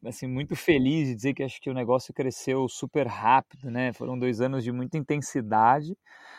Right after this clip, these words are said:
Ah, hoje a gente, ah, tem um time aqui de quase quarenta pessoas hoje por trás da, por trás da Cimesh, né? São,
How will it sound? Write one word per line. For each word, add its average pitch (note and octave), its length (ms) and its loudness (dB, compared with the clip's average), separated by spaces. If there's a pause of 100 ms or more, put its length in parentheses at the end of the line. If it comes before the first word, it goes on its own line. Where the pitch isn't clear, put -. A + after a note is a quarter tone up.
(240)
Ah, A2+ 840 6
hoje B2+ 580 4 (100)
a A2+ 120 0
gente, B2+ 760 2 (200)
ah, G#2 400 0 (400)
tem C#3 160 4
um C#3 140 0
time C3+ 320 0
aqui B2+ 160 -2
de A#2+ 140 -4
quase C#3 280 4
quarenta C#3+ 400 2
pessoas B2+ 720 0
hoje B2 240 0
por - 160 -8
trás B2 360 6
da, A2 400 4 (200)
por - 140 -6
trás B2 300 6
da A#2 100 0
Cimesh, A#2 600 2
né? B2+ 140 0
São, C3 600 2